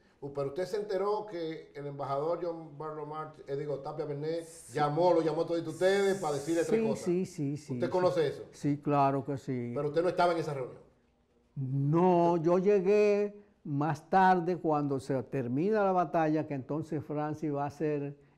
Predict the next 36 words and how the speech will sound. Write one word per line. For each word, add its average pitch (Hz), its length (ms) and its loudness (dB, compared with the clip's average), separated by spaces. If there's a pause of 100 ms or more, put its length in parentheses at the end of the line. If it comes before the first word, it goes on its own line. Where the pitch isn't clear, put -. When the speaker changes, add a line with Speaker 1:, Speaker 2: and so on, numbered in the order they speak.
(120)
Speaker 2:
el 131 140 -6
Estado 139 500 -2
Mayor. 143 540 -4
Speaker 1:
Ok. 107 180 -18 (220)
Speaker 2:
Entonces 117 360 -10
me 117 160 -10
llama. 107 400 -12
Speaker 1:
Después 147 340 -4
de 196 60 2
la 185 80 4
batalla 175 260 2
del 170 140 2
puente 208 440 -4 (220)
es 135 120 -12
que - 420 -12 (260)
Camaño 139 320 -6
hace 147 160 -6
el 127 60 -8
Estado 123 200 -8
Mayor. - 220 -16 (140)
Speaker 2:
Ahí 143 380 4
en 156 80 4
La 147 120 2
Canela. 120 460 -6 (720)
Speaker 1:
Ok. - 160 -20 (180)
Speaker 2:
En 127 240 -6
unos 143 380 -2
altos, 120 340 -4
donde 123 140 -8
estaba 143 260 0
la 147 160 0
librería 131 580 -4
de 120 300 -8
Fiume 135 500 -4
Vicini. 110 560 -10 (280)
Speaker 1:
Ok. - 180 -20